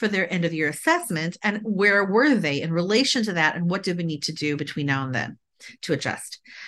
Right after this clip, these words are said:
So we wanted them to look and to sort of feel like the end of year assessment, not because we all love to give lots of tests, <laughs> not, not even remotely for that reason.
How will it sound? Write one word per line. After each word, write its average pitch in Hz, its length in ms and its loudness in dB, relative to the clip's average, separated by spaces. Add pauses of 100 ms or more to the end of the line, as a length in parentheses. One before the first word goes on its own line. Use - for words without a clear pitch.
(100)
So - 160 2
we 240 80 10
wanted 226 320 8
them 202 140 4
to 208 120 0
look 214 400 4
and 180 120 -2
to 175 60 -4
sort 175 220 -4
of 165 80 -2
feel 330 400 2
like 160 380 0
the 170 200 0
end 160 120 -2
of 147 100 -6
year 143 140 -6
assessment, - 580 -10 (300)
not 320 160 6
because 330 220 0
we 262 100 2
all 214 120 4
love 185 180 0
to 196 80 -6
give 165 120 0
lots 135 240 -4
of 113 80 -16
tests, - 540 -12 (680)
<laughs> - 680 -10
not, 208 260 2 (340)
not 214 320 4
even 254 160 2
remotely 175 400 2
for 143 120 -4
that 131 160 -4
reason. 160 340 -4